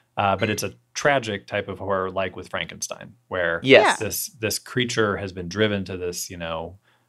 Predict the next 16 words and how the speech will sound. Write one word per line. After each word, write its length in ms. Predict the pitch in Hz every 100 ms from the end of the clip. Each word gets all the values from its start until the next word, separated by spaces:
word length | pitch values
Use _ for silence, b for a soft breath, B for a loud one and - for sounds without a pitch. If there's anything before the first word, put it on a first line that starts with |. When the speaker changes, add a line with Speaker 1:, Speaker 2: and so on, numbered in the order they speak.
| -
Speaker 1:
uh, 40 | 143 85 82
Speaker 3:
Mm-hmm. 80 | 82 -
Speaker 1:
to 120 | 104
kill 440 | - 110 92 87
or 80 | 85
to, 300 | 85 90 87 92
you 100 | 98
know, 160 | 85 85 -
misunderstood 920 | 135 127 131 113 - 110 98 87 82
and, 240 | 82 87
you 60 | 92
know, 260 | 87 82 78
Speaker 3:
Yeah. 300 | 302 269 - -
Speaker 1:
mangled 380 | 117 113 104 95
by 120 | 92
society. 520 | 90 - 92 90 90